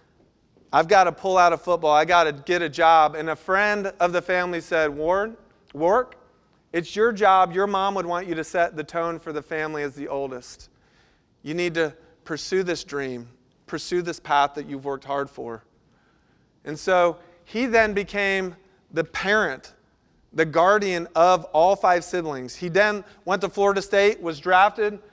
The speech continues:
by your Tampa Bay Buccaneers. Any Bucs fans? That's my team. Yes, thank you. He was drafted by the Buccaneers, and he played for something like twelve seasons, made the Pro Bowl multiple times.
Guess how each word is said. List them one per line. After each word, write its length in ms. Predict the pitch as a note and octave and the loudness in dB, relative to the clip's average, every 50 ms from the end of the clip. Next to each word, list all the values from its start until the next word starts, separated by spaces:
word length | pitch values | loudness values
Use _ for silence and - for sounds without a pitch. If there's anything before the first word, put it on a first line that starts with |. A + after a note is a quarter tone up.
| _ _ _ _ _ _ | _ _ _ _ _ _
by 180 | C#3+ D#3+ E3+ F3 | 2 4 4 4
your 220 | F3+ G3 G3+ G#3 | 4 4 2 0
Tampa 380 | G3+ - G#3 G#3 G#3 - G3 E3+ | 0 -2 -4 -6 -4 -4 -6 -2
Bay 240 | D#3+ G3 G3 G3 | 2 2 2 4
Buccaneers. 800 | F3+ F3 F#3+ F#3 - G3+ F#3 F#3 F#3+ G3+ G#3+ A3 A3+ A3+ G#3+ - | 4 4 2 2 0 -2 -4 -2 0 2 4 4 2 2 0 -2
Any 200 | G#3 F#3 G3 F#3+ | -4 -4 -4 -2
Bucs 300 | F#3 F3+ F#3+ G3+ G3 - | 0 0 0 0 0 -4
fans? 300 | - A3 G#3 G#3+ G#3+ G3+ | -4 -4 -2 -2 -2 -2
That's 180 | F#3 F#3+ F#3+ - | -2 -2 -2 -2
my 220 | G3 F#3+ F3+ F3+ | -4 -4 -2 -4
team. 500 | F3+ - - G3+ G3+ G#3+ A3 A3+ A#3 A3+ - - - - _ _ _ | -4 -6 -6 -4 -4 -2 -2 -4 -6 -8 -10 -16 -20 -20 _ _ _
Yes, 420 | - D#3 E3+ G3 G#3 G3+ F3+ - - | -6 0 2 4 4 4 2 0 -2
thank 280 | G3+ F#3+ G#3 G#3+ - | -2 -2 -2 -2 -4
you. 240 | G#3 G3+ F3+ E3 C#3+ - _ _ _ _ _ | -4 -2 -2 -2 -4 -8 _ _ _ _ _
He 80 | G#3+ | -4
was 100 | G#3+ G3 | -4 0
drafted 400 | E3+ G#3+ G#3+ A3+ A#3 A3+ B3+ G#3+ | 2 4 4 4 4 2 0 0
by 160 | F#3+ G#3 G3+ | 2 2 2
the 60 | G3 F#3 | 2 2
Buccaneers, 960 | E3+ G3+ G#3 G3+ A3 F#3+ F#3+ G3 G3+ G3 F3+ E3 C#3+ B2+ - - - - _ _ _ _ _ _ _ _ _ _ _ _ _ _ _ - | 2 2 2 2 0 -4 -4 -4 -2 -2 -2 -2 -4 -6 -10 -16 -20 -20 _ _ _ _ _ _ _ _ _ _ _ _ _ _ _ -6
and 120 | D#3+ F3 | -4 -4
he 80 | F#3 F#3 | -4 -4
played 480 | F#3 - G3 G3 G3 G#3 G#3 G3 F#3+ F#3 | -4 0 2 4 4 4 4 2 -2 -4
for 180 | - G3 F3+ | -8 -8 -8
something 300 | - - G3+ G3 F#3+ G3 | -4 -4 -4 -4 -4 -2
like 180 | F#3+ F3+ F3+ F3 | -2 -2 -2 -2
twelve 320 | - F#3+ F#3+ F#3+ G3 F3+ | 0 2 2 2 2 0
seasons, 460 | - G3+ G3 G3+ F#3 G3 G3 F#3 D3+ | -2 -6 -6 -4 -4 -6 -8 -8 -6
made 180 | F3+ F#3 F#3 F3 | -4 -4 -4 -4
the 60 | E3 | -6
Pro 260 | - - - G3+ G3+ | -8 -4 0 0 0
Bowl 180 | G3+ G3 G3 G3 | 2 0 0 0
multiple 400 | F#3 F#3 F#3+ G3+ G3 F#3 F3 F3 | 0 -2 -4 -4 -6 -8 -12 -12
times. 760 | - F#3 G3 G3 G3+ G3+ F#3+ E3+ D3 C3 B2 A#2 - - - | -10 -6 -4 -2 0 0 0 -2 -4 -6 -12 -18 -20 -20 -20